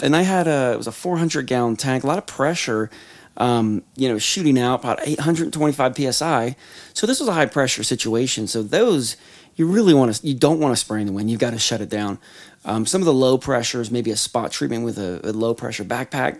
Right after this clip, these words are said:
those you can do with a little bit of wind, but you really want to be careful.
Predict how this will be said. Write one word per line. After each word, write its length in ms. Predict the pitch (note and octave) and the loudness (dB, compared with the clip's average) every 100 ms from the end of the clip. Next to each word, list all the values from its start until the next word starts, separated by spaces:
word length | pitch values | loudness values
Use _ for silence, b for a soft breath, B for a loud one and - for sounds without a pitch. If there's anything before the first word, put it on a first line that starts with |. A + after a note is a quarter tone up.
| - | -10
those 400 | C3+ F#3+ G3+ D#3+ | -2 0 0 -2
you 80 | D#3+ | -4
can 140 | C3+ | 0
do 100 | C#3+ | 2
with 100 | C3 | 2
a 60 | A2+ | 0
little 340 | A2 B2+ C3 | 0 2 2
bit 140 | A2 G#2 | 0 -2
of 80 | |
wind, 240 | G#2+ A2+ A2+ | -2 -2 0
but 140 | A#2+ | 0
you 100 | D3+ | -2
really 480 | D#3 D#3 D#3+ D#3 D#3+ | -4 0 2 2 2
want 400 | C3+ B2 B2 - | -2 -2 -2 -4
to 80 | A2+ | -6
be 80 | A2+ | -6
careful. 500 | A#2 G#2 - G2+ | -4 -6 -6 -10